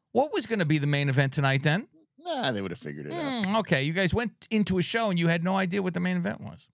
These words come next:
Speaker 2: It was gonna be Miro and Nick Comoroto, I
Speaker 1: Oh, I
Speaker 2: thought.
Speaker 1: thought it was gonna be a rematch with Statlander and, uh, Marina Shafir.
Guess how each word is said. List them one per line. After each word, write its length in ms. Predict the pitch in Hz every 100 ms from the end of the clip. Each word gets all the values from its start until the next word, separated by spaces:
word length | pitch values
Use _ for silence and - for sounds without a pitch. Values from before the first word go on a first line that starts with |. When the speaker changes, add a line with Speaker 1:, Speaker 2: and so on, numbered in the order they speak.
| _ -
Speaker 2:
It 60 | 95
was 120 | 104
gonna 140 | 131
be 160 | 135 127
Miro 460 | 113 113 120 127 120
and 220 | 113 113
Nick 140 | 120
Comoroto, 440 | - 117 123 151 147
I 20 | 156
Speaker 1:
Oh, 80 | 196
I 140 | 185
Speaker 2:
thought. 60 | 185
Speaker 1:
thought 100 | 214
it 60 | 180
was 140 | 139
gonna 140 | 156 139
be 160 | 131
a 80 | 113
rematch 460 | 123 165 143 120 123
with 100 | -
Statlander 640 | 143 127 120 117 104 98
and, 100 | 92
uh, 160 | 90 90
Marina 280 | 98 101 92
Shafir. 380 | - 117 107